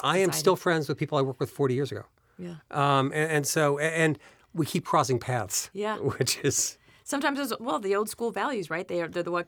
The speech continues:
Speaker 2: keep people connected.
Speaker 1: Yeah.
Speaker 2: Be-, and it goes back to your point about people who live in that corporate world and the corporate title, and you find out who your friends are when you, when you
Speaker 1: Step
Speaker 2: step
Speaker 1: out,
Speaker 2: out of that,
Speaker 1: yeah.
Speaker 2: right? And so now that you've stepped out of at least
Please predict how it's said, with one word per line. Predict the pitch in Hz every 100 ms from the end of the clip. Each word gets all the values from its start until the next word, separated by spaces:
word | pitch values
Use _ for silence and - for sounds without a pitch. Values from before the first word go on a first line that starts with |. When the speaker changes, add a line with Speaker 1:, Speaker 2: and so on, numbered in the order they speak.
| -
Speaker 2:
keep | - 160 -
people | 196 -
connected. | 160 170 165 - 143 139
Speaker 1:
Yeah. | 151 120 - _
Speaker 2:
Be-, | - -
and | 214
it | 208
goes | 208
back | 208 196
to | -
your | 180
point | - 196 185
about | 165 160 151
people | - - 175
who | 180
live | 160 170 160
in | 156
that | 151 147
corporate | 165 156 147
world | 156 156 156
and | 151
the |
corporate | 143 160 156 151
title, | 156 156 156
and | 151
you | 151
find | 156 151
out | 151
who | 156
your | 151
friends | 151 156 156 156
are | 151
when | 147 156
you, | 156 156 - _
when | 160 160
you | 156
Speaker 1:
Step | 151
Speaker 2:
step | 131 123
Speaker 1:
out, | 208
Speaker 2:
out | 285
of | 202
that, |
Speaker 1:
yeah. | 156 104 - _ -
Speaker 2:
right? | 190 208 - - -
And | 220 214
so | 208
now | 208 214
that | 214
you've | 202 190
stepped | - 208 -
out | 185 180
of | 175 156 _
at | 170 175
least | 185 - - -